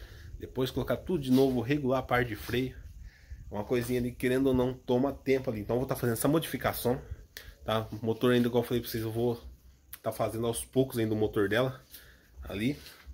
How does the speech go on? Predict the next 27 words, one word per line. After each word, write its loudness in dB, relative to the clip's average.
Então -6
vou 0
tá -2
fazendo 0
essa -2
modificação 2
ali 2
de -6
suspensão, 0
ela 2
vai 4
erguer 2
bastante. 2
Vou 0
tá -2
colocando 0
os 0
alargadores 0
em 0
roda 2
nela, 2
tá? -2
Vai 0
um 2
alargador, 0
tipo -4
um 4